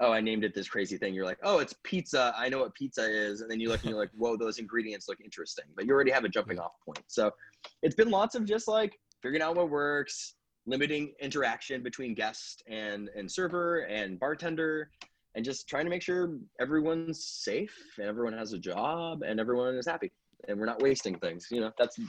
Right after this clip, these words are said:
Speaker 1: what it's about right now. It's about hitting a full reset and finding the things that we want to learn and take away from this negative experience and make the world a better place when this is over, because we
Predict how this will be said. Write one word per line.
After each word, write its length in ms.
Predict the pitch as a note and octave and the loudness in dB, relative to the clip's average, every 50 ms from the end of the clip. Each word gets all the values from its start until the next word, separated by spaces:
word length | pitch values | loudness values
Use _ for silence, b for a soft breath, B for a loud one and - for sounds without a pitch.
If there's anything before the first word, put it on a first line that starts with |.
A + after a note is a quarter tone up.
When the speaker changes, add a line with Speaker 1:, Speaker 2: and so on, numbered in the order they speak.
| F#2 | 0
Speaker 1:
what 120 | B2 C3 C3+ | 4 4 4
it's 100 | B2+ A#2+ | 4 6
about 200 | C#3+ D#3+ C#3+ C3 | 4 4 4 4
right 100 | A#2+ A2+ | 2 2
now. 140 | A2 G#2 G2+ | 2 0 0
It's 80 | G2+ - | 0 0
about 120 | B2+ B2 - | -2 -2 -2
hitting 240 | - C#3 D3+ C#3 B2+ | -4 -4 -2 -2 -2
a 60 | A2 | -2
full 260 | - - D3+ D3 C3 | -4 -2 0 0 2
reset 460 | A#2+ B2 A#2 - - D3 D3 C#3+ - | 2 2 2 2 2 2 2 2 0
and 160 | A#2 G#2+ G#2 G2 b b b b b b b _ - | -2 -4 -4 -4 b b b b b b b _ 0
finding 240 | - B2+ C3+ C#3 C#3+ | 2 4 4 4 2
the 80 | C#3 B2+ | 0 0
things 260 | - C3 B2+ B2+ A#2+ | 0 0 0 0 2
that 140 | B2+ A#2+ A#2+ | 0 0 2
we 460 | A#2+ A#2 A#2 A2+ G#2+ G#2+ G2+ G2 - _ _ _ - | 2 2 2 4 4 2 2 0 -4 _ _ _ -6
want 340 | G#2 A2+ A#2 B2 C3 C3+ - - - - | -2 0 2 2 2 0 -2 -8 -14 -8
to 120 | - C3 | -4 -4
learn 540 | B2+ B2 A2+ A#2 A#2+ A#2+ B2+ B2+ B2+ C3 C3 | -2 0 0 0 2 2 0 0 0 -2 -2
and 120 | G#2+ G#2+ G#2 | -2 -4 -4
take 200 | - - C3 A2+ - | -4 -4 -4 -2 -2
away 220 | G2 F#2 G2 G#2+ | 0 0 0 -2
from 200 | A2+ - C#3+ C#3+ | 0 0 -2 0
this 120 | D3+ D#3 - | 0 -2 0
negative 300 | D#3+ D3+ D#3 E3 E3+ D#3+ | -2 0 0 0 2 0
experience 840 | F3 E3 - - E3+ E3+ E3+ E3+ E3+ E3+ E3+ - - - - - - - | 0 -2 0 0 2 2 4 4 2 0 -2 -2 -6 -8 -8 -8 -8 -6
and 380 | A2+ A#2 A#2 A#2 A2+ A2 A2 G#2 | -2 0 0 0 0 0 -2 0
make 220 | G#2+ A2+ A2+ - | 0 -2 -2 0
the 80 | - A#2+ | 0 2
world 200 | A2+ A2+ A2 G#2 | 2 4 2 4
a 20 | |
better 180 | G2 A2 A2 A2 | 2 2 2 2
place 240 | - - G#2+ G#2+ | 0 0 -2 -2
when 80 | - A2 | -2 -4
this 140 | G2+ F#2+ G#2+ | -4 -4 -4
is 100 | G2 F#2 | -4 -2
over, 240 | F#2+ F#2+ F#2 G2 F#2+ | -2 0 0 0 0
because 320 | F2+ F2+ - F#2 E2+ - | 0 -2 -2 -4 -4 0
we 240 | G2+ G2+ G2 F2 | 2 2 2 2